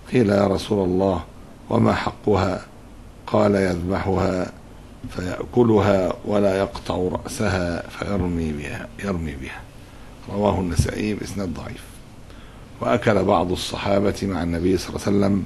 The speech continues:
لحم الحبارى طائر، رواه أبو داود والترمذي.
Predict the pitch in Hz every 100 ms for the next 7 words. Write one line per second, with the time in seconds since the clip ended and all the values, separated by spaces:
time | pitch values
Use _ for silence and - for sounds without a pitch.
0 | - - - - 92 101 - - 92 95
1 | - - 98 85 - 95 98 95 92 104
2 | 113 - - - 110 - 90 - - -
3 | - - - - - 95 104 104 95 -
4 | 101 98 90 95 101 95 82 - 85 78
5 | 69 -